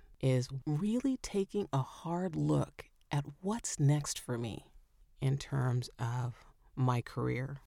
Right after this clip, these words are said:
In addition to really looking at my career in new light, the last two years have taught me a lot of lessons, and I've learned so, so much.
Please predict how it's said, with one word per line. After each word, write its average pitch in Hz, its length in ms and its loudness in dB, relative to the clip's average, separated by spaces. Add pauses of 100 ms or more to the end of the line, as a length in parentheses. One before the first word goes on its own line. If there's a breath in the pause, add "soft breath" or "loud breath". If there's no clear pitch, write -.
(840)
In 175 100 4
addition 196 520 0
to 151 280 4
really 143 460 4
looking 143 580 2
at 127 380 0
my 131 220 2
career 127 840 0 (120)
in 139 220 6
new 135 200 6
light, 120 480 0 (640)
the 175 180 4
last 185 380 0
two - 180 -2
years 139 560 4
have 143 280 -2
taught - 300 -2
me 135 100 2
a 127 80 4
lot 120 440 0 (100)
of 131 160 0
lessons, 127 500 -2
and 131 120 0
I've 127 200 0
learned 135 400 2
so, 151 640 2
so 131 380 2
much. 113 520 -4